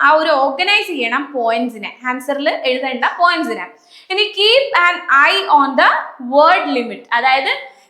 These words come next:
നമ്മൾ എഴുതുമ്പോ എല്ലാ പോയിന്റ്സും വാരി വലിച്ച് എഴുതി ആറ് മാർക്കിനല്ലേ, എന്നാ പിന്നെ രണ്ട് മൂന്ന് പേജ് എഴുതി കളയാന്ന് കരുതി എഴുതിക്കൊണ്ടേ ഇരിക്കരുത്. നിങ്ങൾ എന്ത് ചെയ്യണം?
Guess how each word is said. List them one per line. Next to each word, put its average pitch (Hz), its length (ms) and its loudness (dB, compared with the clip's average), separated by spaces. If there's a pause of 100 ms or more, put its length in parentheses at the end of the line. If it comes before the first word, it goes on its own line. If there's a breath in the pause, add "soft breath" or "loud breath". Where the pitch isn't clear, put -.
നമ്മൾ 311 240 2
എഴുതുമ്പോ 339 760 0
എല്ലാ 240 380 0
പോയിന്റ്സും 320 320 -4
വാരി 285 360 2
വലിച്ച് 320 300 -4
എഴുതി 285 760 -8
ആറ് 262 180 2
മാർക്കിനല്ലേ, 320 580 0
എന്നാ 233 200 -4
പിന്നെ 320 220 -6
രണ്ട് 294 240 -2
മൂന്ന് 311 220 -4
പേജ് 285 540 -4
എഴുതി 294 300 -4
കളയാന്ന് 294 340 0
കരുതി 285 380 -6
എഴുതിക്കൊണ്ടേ 277 380 -4
ഇരിക്കരുത്. 320 520 -2
നിങ്ങൾ 294 480 -6
എന്ത് 294 220 -2
ചെയ്യണം? 320 520 0